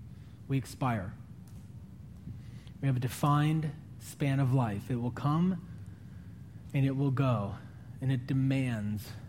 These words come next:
our attention. Truth is, if you look through the Bi-, I, I know, s-,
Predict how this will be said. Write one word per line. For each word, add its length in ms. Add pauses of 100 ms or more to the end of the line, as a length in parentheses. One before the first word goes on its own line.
(300)
our 120
attention. 460 (1800)
Truth 200
is, 100
if 60
you 100
look 100
through 100
the 60
Bi-, 240
I, 80
I 40
know, 100
s-, 140